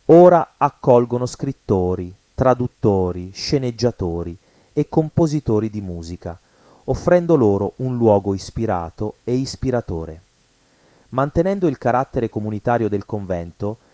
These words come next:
gli ospiti alloggiano nelle antiche celle dei frati e condividono spazi comuni quali salone, biblioteca, cucine e docce, preservando così l'atmosfera contemplativa che favorisce la creatività.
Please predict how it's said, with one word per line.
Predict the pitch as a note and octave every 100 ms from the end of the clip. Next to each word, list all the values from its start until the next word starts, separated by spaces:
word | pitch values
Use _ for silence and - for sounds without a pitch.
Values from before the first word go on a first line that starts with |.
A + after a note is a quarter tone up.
| _ _
gli | - C#3+
ospiti | D#3+ D3+ - C3+ C3+
alloggiano | B2 C#3 C#3 A#2+ A#2+
nelle | A#2+ A#2 A#2+
antiche | A#2+ A#2+ E3+ - C3+
celle | B2+ A#2+ A#2
dei | A2
frati | G2+ F#2+ F2 E2+ - G2 _ _ _ -
e | C3+
condividono | - D#3 D3+ D#3 E3 C#3+ C#3 B2+
spazi | - - C3+ - B2+
comuni | - A#2+ B2+ C#3 C3+
quali | - B2 A#2+ A2+
salone, | - A2 A2 G#2 F#2 E2+ -
biblioteca, | G#2+ G#2+ G#2+ G#2 A2 F#2 - F2 D#2+ _ _
cucine | - B2+ - C#3 B2 G2 -
e | A2+
docce, | A#2 G#2 F2+ - - F2 _ _ -
preservando | - B2 A#2 B2+ B2+ C3 B2 A2+
così | B2 G#2 F2 F#2 - _ _ -
l'atmosfera | A#2 C3+ - B2+ A#2+ - C3+ C3 B2
contemplativa | - A#2 - A2+ A#2+ A#2+ - C3 C3+ B2+
che | -
favorisce | G2+ A2+ G#2+ A2 A#2 - -
la | A2 G#2
creatività. | A2 G#2+ A2 G#2 G2 F2+